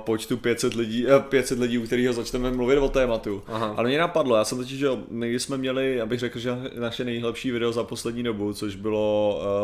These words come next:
Speaker 1: eh, ty části té Bible, které,
Speaker 2: Aha.
Speaker 1: které
Speaker 2: Jo.
Speaker 1: neprošly.
Speaker 2: <laughs>
Speaker 1: Zde jsme byli teda mnohdy kritizovaný, že to nejsou skutečně části Bible, ale to krypti-,
Speaker 2: Že
Speaker 1: no,
Speaker 2: vlastně
Speaker 1: jako
Speaker 2: nebyli, že jako nebyli součástí toho celku.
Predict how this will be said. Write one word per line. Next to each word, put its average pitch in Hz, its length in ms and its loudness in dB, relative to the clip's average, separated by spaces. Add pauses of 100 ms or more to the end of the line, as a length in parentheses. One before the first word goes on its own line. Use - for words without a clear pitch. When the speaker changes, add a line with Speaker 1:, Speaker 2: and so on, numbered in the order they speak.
(240)
Speaker 1:
eh, - 80 -6
ty 104 240 -2
části 104 400 -2
té 113 160 -4
Bible, 104 360 0
které, 104 240 -2
Speaker 2:
Aha. 113 280 2 (240)
Speaker 1:
které 120 220 4
Speaker 2:
Jo. 120 60 8
Speaker 1:
neprošly. 110 600 2 (200)
Speaker 2:
<laughs> - 220 -18
Speaker 1:
Zde 117 240 2
jsme 131 180 -2
byli 123 220 6
teda 120 180 8
mnohdy 120 380 2
kritizovaný, 113 640 -2
že 113 100 -2
to 113 100 -6
nejsou 113 280 -2
skutečně 110 420 -4
části 107 380 -2
Bible, 107 420 2
ale 110 280 4 (1040)
to 123 80 -6
krypti-, 117 260 -4
Speaker 2:
Že 123 140 2
Speaker 1:
no, 117 40 -2 (120)
Speaker 2:
vlastně 139 140 8
Speaker 1:
jako 139 160 2
Speaker 2:
nebyli, 143 180 6
že 139 80 2
jako 143 140 4
nebyli 139 360 4 (180)
součástí 123 800 -4
toho 123 300 -6
celku. 104 800 -4